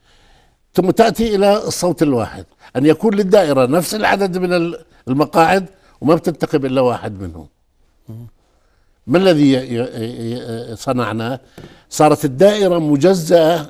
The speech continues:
Speaker 1: إلى وحدات غير متجانسة،
Speaker 2: صح.
Speaker 1: كل وحدة بتنقي واحد. طيب، السؤال الأول اللي بيجي فيه، هل نريد لمجلس النواب سياسيين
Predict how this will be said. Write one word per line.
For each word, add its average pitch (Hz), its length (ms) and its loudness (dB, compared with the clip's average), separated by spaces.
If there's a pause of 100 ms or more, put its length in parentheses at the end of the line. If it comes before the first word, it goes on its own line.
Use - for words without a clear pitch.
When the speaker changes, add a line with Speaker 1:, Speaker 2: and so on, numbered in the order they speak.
(120)
Speaker 1:
إلى 151 180 4
وحدات 160 600 2
غير 175 240 0
متجانسة، 135 880 -6
Speaker 2:
صح. - 180 -16 (160)
Speaker 1:
كل 214 180 2
وحدة 214 240 2
بتنقي 175 400 0
واحد. 92 340 0 (3000)
طيب، 101 140 -4 (760)
السؤال 214 420 2
الأول 175 360 4
اللي 143 100 4
بيجي 110 260 -6
فيه، - 300 -16 (220)
هل 180 220 2
نريد 160 580 2
لمجلس 139 520 -2
النواب 135 320 -2
سياسيين 135 680 -4